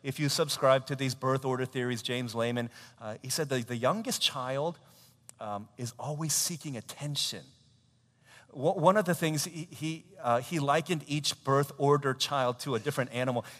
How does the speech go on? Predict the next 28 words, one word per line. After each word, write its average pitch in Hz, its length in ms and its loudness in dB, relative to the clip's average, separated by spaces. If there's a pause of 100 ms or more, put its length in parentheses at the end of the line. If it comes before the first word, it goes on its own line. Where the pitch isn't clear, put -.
and 139 100 -2
he 143 60 2
said 147 240 0 (180)
the 131 80 2
youngest 196 460 2
child 175 260 -6
is 147 100 -4
like 147 140 -4
a - 80 -4 (160)
puppy - 360 -12
dog, 76 420 -14 (1160)
just - 160 -12
always 196 320 -2
playful. 156 720 -6 (760)
You 185 60 -6
know, 185 120 6
like, 160 160 2
puppies 170 380 -2
always 147 300 0
come 151 260 -2
wagging 135 380 0
their 135 120 -2
tongues 131 440 -2
and 123 100 -2
wagging 131 300 -2
their 131 100 -2
tails, 127 380 0
and, 113 120 -2